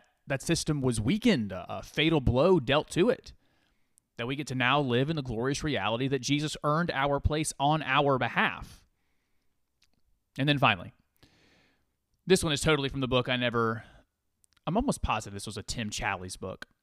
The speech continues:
but this is the, uh, not, not something that I experienced.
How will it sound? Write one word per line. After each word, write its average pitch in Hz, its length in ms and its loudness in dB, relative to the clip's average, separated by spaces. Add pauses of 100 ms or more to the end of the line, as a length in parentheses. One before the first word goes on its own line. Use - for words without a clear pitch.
(300)
but 131 200 -4
this 151 160 -2
is 139 120 -8
the, 117 360 -4 (1300)
uh, 127 180 -2
not, 147 240 0
not 156 180 0
something 139 220 -6
that 127 100 2
I 120 200 6
experienced. 110 720 -4